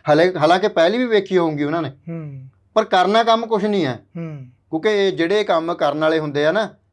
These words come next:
Speaker 1: ਜਿੱਥੇ ਵਿਰੋਧ ਕਰਨਾ ਜਾਂ ਕੋਈ ਗੱਲਾਂ ਉਈਆਂ ਜੀ ਕਰਨੀਆਂ, ਉੱਥੇ ਫਿਰ ਇਹ ਅੱਖਾਂ ਮੀਚ ਲੈਂਦੇ ਆ। ਜਿੱਥੇ ਆਪਣੇ ਹੋਵੇ ਉੱਥੇ ਪੱਗਾਂ ਲਾਹੁਣ ਲੱਗ ਜਾਂਦੇ ਆ।
Speaker 2: ਹੂੰ।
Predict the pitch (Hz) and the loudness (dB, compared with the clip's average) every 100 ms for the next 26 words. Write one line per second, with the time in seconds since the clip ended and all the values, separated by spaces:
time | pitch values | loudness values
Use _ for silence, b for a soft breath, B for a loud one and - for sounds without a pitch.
0 | 127 143 143 165 156 135 139 170 190 185 | -8 -8 -2 0 0 0 0 0 0 0
1 | 160 160 151 156 156 156 143 143 147 143 | 0 -2 0 0 -2 -4 -2 0 -2 -2
2 | 143 143 143 143 139 b b 143 139 151 | -6 -4 -4 -6 -12 b b -10 -2 0
3 | 151 151 151 135 - - - 135 147 139 | 4 4 4 0 -10 -12 -6 -2 0 2
4 | 120 113 110 101 98 - _ _ _ _ | 0 0 -2 -6 -8 -12 _ _ _ _
5 | 123 139 185 185 190 202 - _ 147 143 | -2 0 0 -2 -2 -4 -6 _ -4 -2
6 | 180 196 190 196 196 - _ - 156 185 | -2 0 0 0 -2 -6 _ -10 -4 -2
7 | 185 139 127 127 131 160 131 120 107 104 | -2 -2 0 0 2 2 0 -2 -6 -8
8 | 98 _ - 156 139 | -8 _ -12 -10 -10